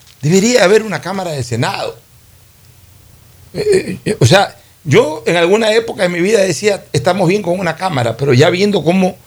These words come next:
van, eh, dándose a través del tiempo y de las nuevas épocas, van dándose los acontecimientos políticos, sí veo hoy necesaria. A ver, lo mismo que se intentó hacer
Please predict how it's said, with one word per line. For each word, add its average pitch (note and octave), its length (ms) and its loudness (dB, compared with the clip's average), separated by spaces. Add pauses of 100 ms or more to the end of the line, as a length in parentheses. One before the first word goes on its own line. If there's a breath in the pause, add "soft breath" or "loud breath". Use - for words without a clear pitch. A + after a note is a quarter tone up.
(380 soft breath)
van, E3 320 2 (200)
eh, C3 520 4
dándose D3+ 640 2 (460)
a A#2 80 -4
través B2+ 300 4
del C#3 160 2
tiempo D3+ 460 0
y A2+ 40 4
de G#2+ 120 2
las G2 180 0
nuevas C3 340 4
épocas, A#2+ 440 -4 (520 soft breath)
van C#3 220 2
dándose D3 400 2
los A#2+ 160 2
acontecimientos B2+ 720 0
políticos, C3+ 640 0 (320 soft breath)
sí F#3 240 0
veo F#3 400 4
hoy E3 220 2
necesaria. C#3 640 0 (320 soft breath)
A - 60 2
ver, G#3+ 280 2 (380)
lo A3+ 200 4
mismo C4+ 420 0
que G#3 160 -4
se F#3 160 2
intentó F#3+ 680 0
hacer G3 480 0